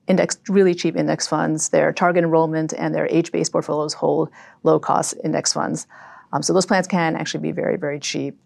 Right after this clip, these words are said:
There are some plans that offer an all-active lineup, and those tend to be a little bit more expensive, but some of them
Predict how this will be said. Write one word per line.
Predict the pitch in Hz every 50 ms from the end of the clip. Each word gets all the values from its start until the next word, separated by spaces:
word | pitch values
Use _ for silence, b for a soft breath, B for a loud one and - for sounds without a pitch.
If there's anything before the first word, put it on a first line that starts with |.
| _ -
There | 180 180 180
are | - - 180 196 202 214 208
some | 214 - 196 185 180 180 170
plans | - - 175 170 175 180 185
that | 180 165
offer | 160 156 160 160 - 160 160 160
an | 143 147 156 - - -
all-active | - 160 156 156 165 - - 156 165 - 190 170
lineup, | 151 156 156 151 160 160 175 185 - -
and | - 160 151
those | 160 156 160 170
tend | - 160 156 156
to | -
be | - -
a | 160
little | 156 160 175
bit | 175 160
more | 165 165 165
expensive, | 165 - - 170 170 - 190 170
but | 170 165 -
some | - 180 180
of | 185
them | 180 180 185 185